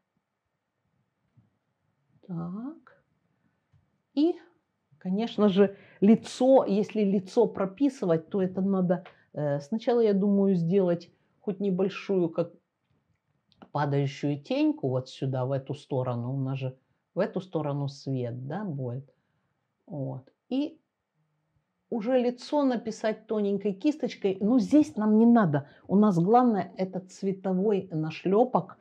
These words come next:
всего происходящего, да. Вот. А уже на большой работе, да, тридцать на сорок, мы с вами будем делать прописку хорошую, тяжёлую такую, да,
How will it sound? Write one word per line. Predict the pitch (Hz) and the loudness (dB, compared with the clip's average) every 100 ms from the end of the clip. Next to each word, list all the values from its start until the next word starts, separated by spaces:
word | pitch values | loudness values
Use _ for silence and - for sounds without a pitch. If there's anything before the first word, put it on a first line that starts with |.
| - - _ | -20 -20 _
всего | - - 196 185 220 233 226 _ _ | -20 -2 0 4 4 4 0 _ _
происходящего, | 196 190 - 202 185 180 170 - 160 151 139 | -6 -6 -6 -4 -2 -2 -4 -6 -6 -6 -6
да. | 190 247 - _ _ _ _ _ | -6 -8 -12 _ _ _ _ _
Вот. | - 139 139 123 123 | -8 -4 -2 -2 -2
А | 160 | -2
уже | 196 220 240 - _ | 2 4 2 -2 _
на | 196 196 | -4 -2
большой | 185 214 - 277 320 | -2 -2 -2 0 2
работе, | 269 180 170 151 147 131 | 2 2 2 0 -2 -6
да, | 143 202 254 | -2 -2 -2
тридцать | 254 175 185 180 | -2 -2 -2 -4
на | 185 | -4
сорок, | 185 - 277 254 175 | -4 0 0 0 -4
мы | 165 | -6
с | 165 175 | -6 -6
вами | 170 170 | -4 -4
будем | 156 185 175 160 | -2 -2 -2 -4
делать | 151 196 220 190 - _ _ | -2 -2 -2 -4 -12 _ _
прописку | 165 - 208 226 - | -8 -6 -6 -6 -8
хорошую, | 143 - 151 147 180 196 - 156 135 | -8 -4 -2 2 2 0 -4 -4 -4
тяжёлую | 139 143 147 180 208 202 156 139 | -4 -6 -2 0 0 2 0 -2
такую, | 127 - 131 120 127 | -8 -10 -8 -8 -8
да, | 139 175 | -8 -8